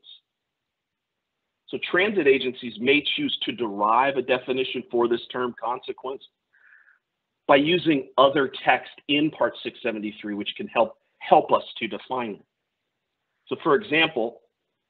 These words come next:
you could define a consequence as the effect of a hazard involving injury, illness, or death, damage to or loss of the facilities, equipment, rolling stock, or infrastructure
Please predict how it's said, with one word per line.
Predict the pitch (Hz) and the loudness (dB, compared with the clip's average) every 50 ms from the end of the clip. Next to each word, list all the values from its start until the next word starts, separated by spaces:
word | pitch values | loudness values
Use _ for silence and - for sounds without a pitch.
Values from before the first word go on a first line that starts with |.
| _ _ _ _ _ _ _ _ - | _ _ _ _ _ _ _ _ -8
you | 120 135 127 - | -6 -6 -4 -4
could | - 143 160 165 151 | -2 0 0 0 2
define | - 131 - - 131 127 120 | 0 0 0 2 0 0 0
a | 117 - - | -2 -4 -4
consequence | - 123 120 117 - - 123 - - 117 117 - - | -4 -4 -4 -4 -6 -12 -12 -8 -8 -8 -8 -6 -2
as | 107 110 107 - - | -2 -2 -2 -2 -4
the | 117 131 127 - | -8 -8 -6 -6
effect | 120 117 - - - - 151 156 156 - - - - - | -8 -8 -8 -8 -2 2 4 4 2 2 -8 -12 -6 -4
of | 104 98 95 95 101 110 107 - _ _ _ _ _ _ _ _ _ _ _ _ _ _ _ _ _ _ _ _ _ _ _ _ _ _ _ _ _ _ _ - | -4 -2 -2 -4 -4 -6 -8 -12 _ _ _ _ _ _ _ _ _ _ _ _ _ _ _ _ _ _ _ _ _ _ _ _ _ _ _ _ _ _ _ -4
a | 143 160 165 | -2 -2 -2
hazard | - 240 240 262 240 - - 92 - - - _ _ | 0 2 2 2 2 0 -4 -8 -16 -16 -20 _ _
involving | 95 - - 90 92 92 87 92 95 104 | -20 -18 -12 -10 -10 -10 -8 -8 -4 0
injury, | 120 135 123 - 131 131 127 120 | 0 0 0 2 2 4 4 4
illness, | 110 110 110 107 104 - | 4 2 0 -2 -2 -4
or | 95 - - | -6 -2 4
death, | 175 180 175 165 - - - - - - _ _ _ - | 4 6 6 6 4 0 -6 -18 -20 -20 _ _ _ 0
damage | 117 120 117 117 113 - - | 0 2 2 0 -4 -6 -4
to | 117 107 | -2 0
or | 107 104 | 0 2
loss | 104 104 101 - - | 4 2 2 2 -2
of | 104 90 | -12 -14
the | - - - | -14 -16 -18
facilities, | - - - - 147 143 139 131 127 127 123 113 - | -18 -16 -12 -8 -6 -4 -4 -4 -6 -6 -8 -8 -10
equipment, | - - - 110 - - 101 92 80 | -12 -10 -8 -8 -8 -6 -8 -8 -2
rolling | 92 113 110 110 107 104 | 2 2 4 4 2 0
stock, | - - 104 101 - - | 0 0 -2 0 0 -2
or | 98 | -4
infrastructure | 104 - - - - - 104 - - - 101 95 | -6 -4 -6 -6 -4 -2 -4 -4 -4 -6 -8 -8